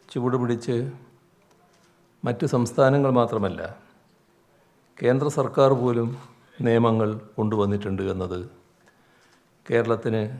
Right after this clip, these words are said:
അഭിമാനിക്കാൻ വക നൽകുന്നു. അതെല്ലാം രേഖപ്പെടുത്തുന്നതാവും ഇന്നിവിടെ പ്രകാശനം ചെയ്യപ്പെടുന്ന ഈ നാല്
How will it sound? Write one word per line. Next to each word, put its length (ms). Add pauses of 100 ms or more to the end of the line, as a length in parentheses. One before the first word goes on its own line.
(600)
അഭിമാനിക്കാൻ 600 (100)
വക 220
നൽകുന്നു. 360 (1400)
അതെല്ലാം 400 (840)
രേഖപ്പെടുത്തുന്നതാവും 920 (1160)
ഇന്നിവിടെ 400 (420)
പ്രകാശനം 560
ചെയ്യപ്പെടുന്ന 480 (760)
ഈ 60 (120)
നാല് 320